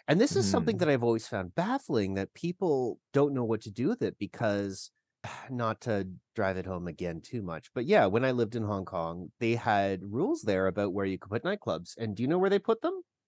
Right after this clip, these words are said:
Speaker 2: I think it was the financial district, isn't
Speaker 1: The
Speaker 2: it?
Speaker 1: financial district and industrial zones, because no one is there at night. So i-, in the case of, um,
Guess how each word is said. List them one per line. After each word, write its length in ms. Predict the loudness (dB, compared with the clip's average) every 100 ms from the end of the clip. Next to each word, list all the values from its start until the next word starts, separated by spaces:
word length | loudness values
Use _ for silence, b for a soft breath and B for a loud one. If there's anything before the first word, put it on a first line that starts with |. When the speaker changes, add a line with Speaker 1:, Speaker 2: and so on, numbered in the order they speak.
| _ _ _ _ _ _ _ _ _ _ _ _ _ _ -6
Speaker 2:
I 40 |
think 220 | 2 4 6
it 120 | 6
was 180 | 6 4
the 80 |
financial 520 | 2 4 4 4 2 2
district, 480 | 2 0 -6 -2
isn't 160 | -2 0
Speaker 1:
The 80 | 0
Speaker 2:
it? 40 |
Speaker 1:
financial 460 | 2 0 0 0 2
district 500 | 2 2 0 -4 -6 -4
and 140 | 0
industrial 540 | 2 2 2 0 -2 -2
zones, 360 | -6 -8 -12
because 320 | -14 -10 -10 -8
no 280 | -4 -2
one 160 | 0 -2
is 120 | -2
there 180 | 0 0
at 100 | 0
night. 260 | -6 -12 -16 _ _ _ _ _ -12
So 680 | 4 8 8 10 8 6 2 _ 0
i-, 40 |
in 300 | 2 4 4
the 60 | 2
case 380 | 2 2 2 0
of, 640 | 6 8 10 8 2 -4 -16 -4
um, 800 | 2 4 4 4 2 -2 -4